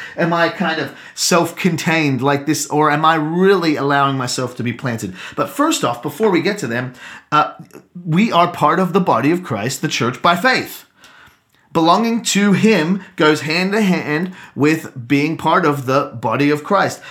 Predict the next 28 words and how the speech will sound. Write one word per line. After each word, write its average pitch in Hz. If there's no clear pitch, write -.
I'm 190
not 202
a 190
part 208
of 190
the 180
body 170
of 165
Christ 156
because 143
I'm 147
accepted 139
by 113
people. 120
No, 104
I'm 180
a 302
part 151
of 151
the 185
body 131
of 147
Christ 139
because 233
I'm 247
accepted 202
by 240
God. 302